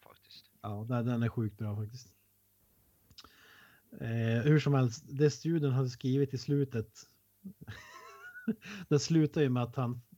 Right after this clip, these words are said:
Speaker 2: ja, spoiler alert. Han, han sätter sitt perfekta trumsolo. Eh, <laughs> och, och deras note var, eh,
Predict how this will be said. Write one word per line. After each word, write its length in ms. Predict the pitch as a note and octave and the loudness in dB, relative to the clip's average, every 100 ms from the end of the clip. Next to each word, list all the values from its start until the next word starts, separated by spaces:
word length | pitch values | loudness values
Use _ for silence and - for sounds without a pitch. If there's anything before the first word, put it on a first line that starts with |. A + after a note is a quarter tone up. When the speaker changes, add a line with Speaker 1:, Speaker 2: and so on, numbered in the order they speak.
| D#3 G3 | -20 -10
Speaker 2:
ja, 160 | B2+ G#2+ | -6 -4
spoiler 420 | - A#2 A2+ G#2+ | -4 -2 -2 0
alert. 480 | G#2+ G#2+ G2 - - - _ _ _ _ _ _ _ _ _ _ _ _ | -2 -2 -6 -10 -20 -20 _ _ _ _ _ _ _ _ _ _ _ _
Han, 280 | C3+ A#2+ A2+ | -4 -2 0
han 560 | A2+ A#2 B2+ A#2 A#2 A2+ | -2 0 0 2 0 0
sätter 340 | C#3+ B2 A#2 | 0 0 0
sitt 200 | A2 G2 | -4 -2
perfekta 400 | A#2+ A#2 A2+ A2 | -2 -2 -4 -6
trumsolo. 720 | - A#2 A2 A2 A2 G#2 G#2+ - _ _ _ _ _ _ - | -4 -2 -2 -2 -2 0 -2 -6 _ _ _ _ _ _ -10
Eh, 360 | B2+ A#2+ A2+ A2 - - - - - - G2 A2+ - A#2+ - | -8 -8 -8 -8 -12 -20 -20 -20 -18 -10 -8 -8 -6 -4 -2
<laughs> 0 | |
och, 420 | - D#3+ - - D3 D3 G3 G3 F3 | 0 0 -2 -12 -6 -4 -2 -4 -4
och 100 | D3 | 0
deras 300 | C3+ C#3+ - | 4 4 2
note 440 | C#3+ C#3+ C3+ - A#2+ | 2 4 2 0 -4
var, 240 | A2+ A2 G#2+ _ _ _ _ _ _ _ _ - | -2 -2 -6 _ _ _ _ _ _ _ _ -18
eh, 640 | A2 A2 G#2+ G#2 G#2 G#2 | -12 -8 -6 -6 -4 -4